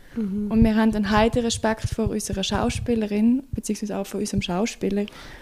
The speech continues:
Speaker 2: also von der Sarah und vor dem, ähm,
Speaker 1: Vom Ralf,
Speaker 2: vom
Speaker 1: ja.
Speaker 2: Ralf.
Speaker 1: Ja, genau.
Speaker 2: <laughs>
Speaker 1: Ja.
Speaker 2: Wo jetzt, wo das so gut gespielt haben,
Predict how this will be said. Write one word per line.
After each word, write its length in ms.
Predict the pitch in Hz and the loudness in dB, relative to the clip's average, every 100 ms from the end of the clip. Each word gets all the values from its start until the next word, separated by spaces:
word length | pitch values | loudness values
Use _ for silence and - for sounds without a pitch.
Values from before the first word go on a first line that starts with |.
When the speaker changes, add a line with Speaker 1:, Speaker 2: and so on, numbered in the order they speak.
| - - - | -18 -6 0
Speaker 2:
also 160 | 208 | 0
von 100 | 202 196 | 0 -4
der 100 | 190 | -2
Sarah 640 | 180 180 202 214 202 196 - - | 0 2 2 2 0 -2 -8 -4
und 300 | 196 196 - | 0 0 -2
vor 280 | - 196 190 | -2 0 2
dem, 320 | 185 180 180 - - - - - - | 2 2 0 0 0 -2 -6 -10 -2
ähm, 460 | 208 185 - - - 226 - | -2 -2 -6 -8 -10 -12 -4
Speaker 1:
Vom 140 | 214 | -2
Ralf, 360 | 196 185 202 - | 0 0 0 2
Speaker 2:
vom 100 | 254 | 4
Speaker 1:
ja. 80 | |
Speaker 2:
Ralf. 360 | 247 220 226 247 | 6 6 8 8
Speaker 1:
Ja, 140 | 220 214 | 6 6
genau. 440 | 349 349 - 254 - 311 | 8 8 8 4 4 0
Speaker 2:
<laughs> 240 | 440 349 | 2 4
Speaker 1:
Ja. 220 | 240 208 247 | 6 6 8
Speaker 2:
Wo 160 | 254 | 8
jetzt, 480 | 254 247 247 - - - - - - - | 8 6 2 -4 -12 -20 -20 -20 -14 -4
wo 100 | 233 | 0
das 260 | 233 - | 2 4
so 160 | 247 254 | 6 6
gut 480 | 254 247 269 269 - | 6 6 8 6 -2
gespielt 520 | - - 240 254 - | -2 2 2 2 -2
haben, 280 | 226 190 | -2 -2